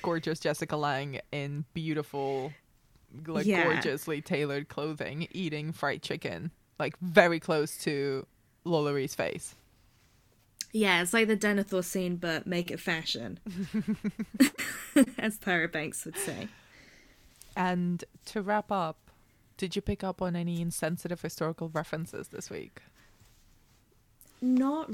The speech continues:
Speaker 2: really. Um, do we wanna talk about, like, the actual Minotaur? <laughs> 'Cause one of the many
Speaker 1: Yeah.
Speaker 2: reasons, I mean, this is bottom of the list of reasons why that storyline doesn't work,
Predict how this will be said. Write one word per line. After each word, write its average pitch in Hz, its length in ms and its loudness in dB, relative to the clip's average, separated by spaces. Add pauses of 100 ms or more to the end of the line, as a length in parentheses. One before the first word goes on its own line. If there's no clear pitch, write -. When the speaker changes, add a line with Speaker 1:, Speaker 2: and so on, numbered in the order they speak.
(100)
Speaker 2:
really. 190 800 4 (300)
Um, 180 800 2 (960)
do 226 180 4
we 262 100 4
wanna 277 240 4
talk 233 240 2
about, 190 340 2
like, 170 280 0
the 180 160 2
actual 165 680 0 (260)
Minotaur? 151 800 -4 (640)
<laughs> - 640 -8
'Cause 262 160 4
one 349 140 4
of 285 160 4
the 185 300 4 (160)
many 190 320 4
Speaker 1:
Yeah. 170 80 0
Speaker 2:
reasons, 160 460 0
I 175 100 2
mean, 196 180 6
this 185 200 4
is 170 160 -4 (200)
bottom 165 360 2
of 147 120 -2
the 160 100 -2
list 139 440 -2
of 151 140 0
reasons 147 400 -2
why 143 180 -2
that 139 220 -4
storyline 151 480 -4
doesn't 139 300 -6
work, 98 440 -4